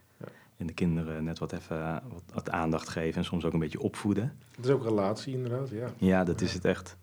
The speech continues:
Speaker 1: Ja.
Speaker 2: En, eh, dat, ja, dat vond ik heel leuk. En uiteindelijk ben ik, eh, een, eh, studie taal en culturen van Japan gaan doen. En, eh,
Speaker 1: Oh, joh.
Speaker 2: bij een poppodium gaan werken in Haarlem.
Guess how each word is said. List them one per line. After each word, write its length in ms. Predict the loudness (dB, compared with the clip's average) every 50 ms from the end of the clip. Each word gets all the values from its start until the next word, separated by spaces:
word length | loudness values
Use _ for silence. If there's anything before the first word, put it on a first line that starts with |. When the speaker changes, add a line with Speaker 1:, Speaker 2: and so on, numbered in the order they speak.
| -16 -12
Speaker 1:
Ja. 160 | -10 -10 -10 -12 -18 -20 -20 _ -20 -14
Speaker 2:
En, 240 | -6 0 2 2 2
eh, 380 | 2 2 2 2 2 2 2 0 -2 -4 -8 -16 -20 -20 _ _ _ _ _ _
dat, 280 | 0 0 0 0 -4 -2
ja, 100 | 0 0
dat 120 | 0 2 2
vond 120 | 2 2
ik 60 | 4
heel 180 | 6 6 6 8
leuk. 240 | 6 6 6 4 0
En 240 | -2 0 0 0 -2 -4 -10
uiteindelijk 580 | -8 -2 0 2 4 4 4 4 2 0 -4 -12 -14 -14 -2
ben 180 | 0 2 2 4
ik, 220 | 2 0 0 0
eh, 300 | 0 0 0 0 -2 -4 -4 -6 -6
een, 180 | -4 -4 -4 -2
eh, 60 | -4 -6 -6
studie 540 | -8 -4 -2 0 0 2 2 2 0 -2 -4 -10 -2
taal 200 | 0 0 2 2
en 60 | 0
culturen 380 | -4 -4 2 2 4 4 2 2
van 200 | 0 2 2 4
Japan 360 | 2 2 4 4 6 6 4
gaan 180 | 6 6 6
doen. 260 | 6 6 4 2 0 0 -6 -16 -20 -20 -20 -20 _ _ -20 -20 -10 -6
En, 220 | -4 -4 -2 -2
eh, 60 | -2 -4 -4 -6
Speaker 1:
Oh, 80 | -6
joh. 100 | -8 -8 -10 -12 -16 -20 -20 -20 -20 -20 -20 _ _ _ _
Speaker 2:
bij 120 | -4 -4 -4
een 80 | 0
poppodium 500 | 2 2 2 4 6 6 8 8 8 6
gaan 160 | 6 4 2 4
werken 320 | 4 2 0 2 2 2
in 40 | 2 2
Haarlem. 500 | 2 4 4 6 6 6 4 4 2 0